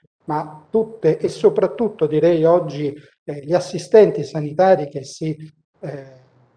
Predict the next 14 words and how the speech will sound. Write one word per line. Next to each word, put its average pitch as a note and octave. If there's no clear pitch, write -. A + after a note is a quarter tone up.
tramutano E3
in C#3+
professioni D#3+
difficili, F#3
complesse, E3
ormai, D#3
eh, D#3
uniche G#3+
e F3
essenziali, D3+
in C3
taluni F3
casi, D#3
eh, C#3+